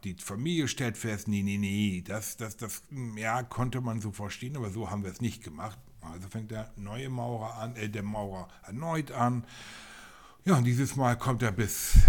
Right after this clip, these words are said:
ähm, Wand fünf, bevor wieder alles über den Haufen geworfen wird, im wahrsten Sinne des Wortes, nächstes Mal bis zur Decke. Ähm, ja, natürlich kann so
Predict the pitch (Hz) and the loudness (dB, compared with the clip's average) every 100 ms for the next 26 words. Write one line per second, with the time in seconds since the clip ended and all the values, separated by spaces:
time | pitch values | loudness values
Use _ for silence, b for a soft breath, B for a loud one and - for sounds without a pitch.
0 | 117 110 101 117 98 98 92 - 175 165 | 12 10 2 0 -2 -2 -2 0 2 2
1 | - 151 117 143 135 131 127 113 127 117 | 0 -2 -2 -2 0 0 0 -2 0 2
2 | 113 107 104 117 120 110 131 117 107 104 | 2 0 -2 -4 -2 -2 -4 -4 -2 -2
3 | 120 107 120 104 104 110 127 107 101 107 | -2 -2 -4 -2 -2 -2 -2 -2 -2 -2
4 | 107 117 127 123 104 98 101 98 117 104 | -2 -6 -10 -6 -2 -2 -4 -4 -2 0
5 | 101 95 95 101 95 98 90 104 98 - | -2 -4 -4 -4 -4 -6 -6 -6 -6 -8
6 | 95 87 - 90 95 104 117 110 101 95 | -10 -10 -10 -10 -10 -8 -6 -8 -10 -12
7 | 95 95 92 95 95 110 139 151 135 185 | -8 -6 -8 -8 -14 -16 -10 -8 0 2
8 | 135 110 117 - 95 107 127 151 | 2 0 -4 -6 -4 0 0 0